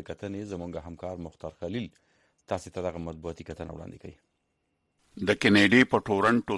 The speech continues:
Speaker 2: سټار نومي اخبار کې اسلام آباد نه د خبر رساني ادارې اسوسییټډ پریس یو ریپورت خور شوی دی. د ریپورت سرخط دی چې د افغانستان په مرختیزه سیمه کې د جینکو د سکولونو د لږو ورځو پورې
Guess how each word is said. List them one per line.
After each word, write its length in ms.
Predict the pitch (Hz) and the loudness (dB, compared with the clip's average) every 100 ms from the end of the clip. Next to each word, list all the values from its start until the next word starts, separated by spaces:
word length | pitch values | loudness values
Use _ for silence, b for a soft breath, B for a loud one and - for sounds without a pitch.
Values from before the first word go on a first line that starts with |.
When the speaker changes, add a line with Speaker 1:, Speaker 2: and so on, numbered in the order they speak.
| - | 0
Speaker 2:
سټار 280 | 104 110 101 | 2 4 4
نومي 200 | 104 95 | 2 2
اخبار 380 | 87 82 90 101 | -2 -2 0 2
کې 140 | 101 107 | 0 -4
اسلام 280 | 90 98 90 | -2 0 0
آباد 320 | 87 101 101 101 | 2 0 2 0
نه 40 | |
د 140 | 90 - | -2 -4
خبر 260 | 85 87 | -4 -4
رساني 420 | 82 82 104 104 101 | -4 -2 0 2 0
ادارې 520 | 87 87 87 98 92 | -2 -2 -2 -2 -4
اسوسییټډ 720 | 87 92 90 - 92 101 90 80 - | -6 -8 -8 -4 -2 0 -2 -6 -4
پریس 200 | 95 - | -4 -4
یو 160 | 95 87 | -6 -6
ریپورت 340 | 82 - 104 - | -6 -4 -4 -4
خور 240 | - 87 85 | -10 -10 -4
شوی 240 | 107 110 107 | 0 0 2
دی. 160 | 107 104 b - 98 | 2 0 b -16 -2
د 20 | |
ریپورت 420 | 110 107 - 139 127 - | 0 0 0 -4 -2 -2
سرخط 360 | 113 - 127 - 135 | -2 0 -2 0 0
دی 100 | 127 | 0
چې 120 | - 107 | 2 2
د 80 | 101 | 2
افغانستان 800 | 107 98 95 95 - 110 120 113 | 0 0 0 0 0 2 2 2
په 140 | 107 | 0
مرختیزه 640 | 101 90 - 98 120 110 | 0 -2 -4 -6 -4 -4
سیمه 300 | 101 - 113 107 | -2 0 0 0
کې 140 | 113 98 | -4 -4
د 100 | 95 85 | -6 -4
جینکو 440 | 90 90 - 120 | -6 -6 -4 -4
د 160 | 101 95 | -4 -8
سکولونو 560 | - 98 104 113 95 92 - | -8 -2 0 2 2 -2 -4
د 120 | 98 104 | -4 -2
لږو 180 | 117 117 | -2 -2
ورځو 240 | 110 104 101 - | -2 -2 -4 -4
پورې 240 | 107 | -4